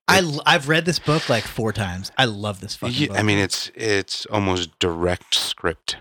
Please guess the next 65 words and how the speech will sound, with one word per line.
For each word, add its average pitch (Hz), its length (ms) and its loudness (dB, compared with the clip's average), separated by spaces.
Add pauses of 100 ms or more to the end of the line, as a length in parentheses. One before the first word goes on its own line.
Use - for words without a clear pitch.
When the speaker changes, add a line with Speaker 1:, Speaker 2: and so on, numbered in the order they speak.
(120)
Speaker 2:
Like, 87 300 -2
it 85 140 0
is, 85 540 -2
uh, 82 360 -4
it 87 300 -6
seems 87 320 -4
like 85 180 -4
a 85 80 -4
fairly 85 400 -2
easy 82 460 -6
translation 82 680 -4
to - 160 -4
the 82 100 -8
script - 360 -4
they 85 140 -2
use. 120 520 -4
Not 92 180 0
that 82 140 -12
the - 60 -12
visualization 82 720 -2
of 78 80 -10
that 82 180 -6
script - 320 -4
was 85 140 -4
an 85 100 -4
easy 82 240 -8
thing 82 120 -14
Speaker 1:
I've 127 160 4
Speaker 2:
to 98 40 2
Speaker 1:
seen 160 120 4
Speaker 2:
do. 80 120 -4
Speaker 1:
the 92 80 -10
movie 117 360 -2
Speaker 2:
Yeah, 120 120 4
Speaker 1:
many, 165 140 4
many 92 180 -14
times, - 140 -6
Speaker 2:
yeah. 95 80 -2
Speaker 1:
too, 110 240 -2
but 95 100 -14
I've 98 180 -10
read 120 460 -4
this 113 240 -8
whole 113 300 -6
fucking 117 380 -10
book, 95 220 -18
like, 87 160 -20
four 92 140 -20
times, 101 340 -20
which 95 100 -8
is 87 100 -6
Speaker 2:
Mm. 87 60 -8
Speaker 1:
crazy. 98 200 -16
My 123 120 -2
sister 185 260 -2
and 123 100 -4
I 101 60 -12
read 107 240 -8
it 98 120 -18
out 107 200 -10
loud 113 240 -14
to - 100 -20
each 82 160 -16
other 82 120 -20
once. 90 280 -18